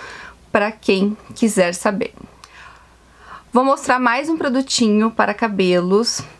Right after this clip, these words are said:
E como vocês sabem, eu era fã do Batiste,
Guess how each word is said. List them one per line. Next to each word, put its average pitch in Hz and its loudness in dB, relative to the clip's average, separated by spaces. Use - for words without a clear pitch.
E 208 2
como 240 2
vocês 233 0
sabem, 202 0
eu 196 2
era 196 0
fã 226 0
do 233 0
Batiste, 220 0